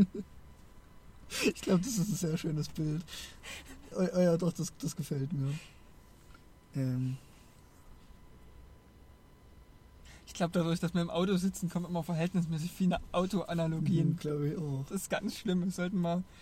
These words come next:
Speaker 2: mehr Bahn fahren.
Speaker 1: Wollen wir mal einen Podcast in der, in der Bahn
Speaker 2: Ach,
Speaker 1: aufzeichnen?
Speaker 2: bitte nicht. <laughs> Wir wollen ja pünktlich fertig werden.
Speaker 1: Das Licht ist grad sehr schön. Ich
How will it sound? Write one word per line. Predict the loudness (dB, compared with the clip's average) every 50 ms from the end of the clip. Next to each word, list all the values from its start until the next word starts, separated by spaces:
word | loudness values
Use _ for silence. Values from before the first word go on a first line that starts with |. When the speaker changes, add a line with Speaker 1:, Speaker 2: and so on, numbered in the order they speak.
| -20 -20 -20 -20 -20 -16 -8 -4
Speaker 2:
mehr | -2 -2 -2
Bahn | -2 0 0 2 4 4 2
fahren. | 2 2 0 0 2 0 0 -4 -6 -12 -18 -18 -18 -20 -20 -20 -20 -20 -20 -20 -20 -20 -20 -20 -20 -20 -20 -20 -20 -20 -20 -20 -20 -20 -18 -12 -8
Speaker 1:
Wollen | -6 -4
wir | -4 -4
mal | -4
einen | -4 -4
Podcast | -4 -6 -8 -6 -6 -6 -4 -4
in | -4
der, | -4 -4 -4
in | -4 -4
der | -4 -6 -6
Bahn | -6 -4 -4 -2 -2 -2 -2
Speaker 2:
Ach, | -4 -4 -6 -6
Speaker 1:
aufzeichnen? | -6 -6 -4 -2 0
Speaker 2:
bitte | 0 0 0 0
nicht. | 0 0 0 0 -2 -4 -10 -18 -20 -20 -20 -20 -20 -20 -20 -20 -20 -18
<laughs> | -20 -20 -20 -20 -20 -20 -20 -20 -20 -20 -12 -12
Wir | -6 -4 -2 -2
wollen | -2 -2
ja | -4 -4
pünktlich | -6 -6 -6 -4 -4 -4 -4 -2 -4 -4 -4 -4
fertig | -8 -8 -6 -6 -6 -8 -4
werden. | -4 -4 -4 -4 -6 -10 -10 -12 -20 -20 -20 -20 -20 -20 -20 -20 -20 -20 -20 -20 -20 -20 -20 -20 -20 -20 -20 -20 -20 -20 -20 -20 -20 -20 -20 -20 -20 -20 -20 -20 -20 -20 -20 -20 -20 -20 -20 -20 -20 -20 -20 -20 -20 -20 -20 -20 -20 -20 -14 -10 -2 -2 -2 -2 -2 -8 -14 -14 -16 -18 -18 -20 -20 -20 -20 -20 -20 -20 -20 -20 -20 -20 -20 -20 -20 -20 -20 -18 -16 -14 -14 -14 -16 -18 -20 -20 -20 -20 -20 -20 -18
Speaker 1:
Das | -18 -10 -8
Licht | -6 -6 -6 -8 -10
ist | -12 -8
grad | -8 -8 -8 -6
sehr | -8 -8 -8 -8
schön. | -8 -8 -8 -6 -4 -4
Ich | -4